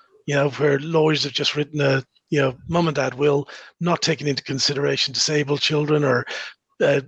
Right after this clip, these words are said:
children in businesses or in bad relationships. And when, when you step in there and, and say, "Look, you need to go to a, an, a lawyer who's really gonna take care of you and understand your needs," you know, you get nothing from it, but the client, the tr-, you know,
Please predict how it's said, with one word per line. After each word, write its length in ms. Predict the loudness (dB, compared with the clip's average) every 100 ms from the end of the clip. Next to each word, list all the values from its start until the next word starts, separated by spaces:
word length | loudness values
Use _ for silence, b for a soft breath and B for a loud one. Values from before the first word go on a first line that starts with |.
| -4
children 300 | -2 -2 0
in 180 | -2 0
businesses 640 | -2 0 0 0 0 2
or 260 | 2 0 -4 -8
in 200 | -8 -4
bad 280 | -2 0
relationships. 800 | 0 -2 0 0 2 2 0 -6 B B B B -4
And 120 | 0
when, 240 | 2 0 0
when 100 | 0
you 100 | 0
step 300 | 0 0 0
in 160 | 2
there 240 | 2 4 2
and, 200 | 0 0
and 240 | -2 -2 -2
say, 180 | 0
"Look, 160 | 0 -2
you 60 | -2
need 140 | -2
to 60 | 0
go 120 | -4
to 240 | -2 -2
a, 440 | -2 _ _ -4 0
an, 200 | 0 0 2
a 120 | 4
lawyer 300 | 4 4 4
who's 160 | 2 -2 -4
really 260 | 0 0 2
gonna 180 | 0
take 240 | 0 -4 0
care 220 | 2 2
of 100 | 4
you 160 | 2 2 B B B B
and 120 | -2
understand 500 | 0 0 0 0 0
your 100 | 0
needs," 360 | 2 0 -2 -14 B B B -8
you 80 | -6
know, 60 | 0
you 140 | 0
get 160 | 0 0
nothing 340 | -4 -2 -4
from 280 | 0 2 2
it, 120 | -2 _ -4
but 80 |
the 80 | -2
client, 520 | -2 0 2 0 -2 -6
the 80 | -4
tr-, 200 | -6 -8 _
you 100 | -2
know, 80 | -2